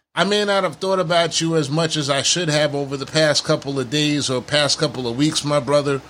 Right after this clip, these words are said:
but just so you know, if you're listening, you know, I did feel it.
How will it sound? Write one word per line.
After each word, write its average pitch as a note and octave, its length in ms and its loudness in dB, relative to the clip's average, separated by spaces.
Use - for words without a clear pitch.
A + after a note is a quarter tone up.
but C#3 300 2
just D#3 200 2
so F3 120 2
you D#3+ 180 2
know, E3 240 2
if - 120 -6
you're D#3+ 120 -4
listening, F3+ 560 -2
you C3+ 140 -6
know, C3 120 0
I B2+ 200 0
did D3 280 0
feel E3+ 360 -2
it. G#2 100 -10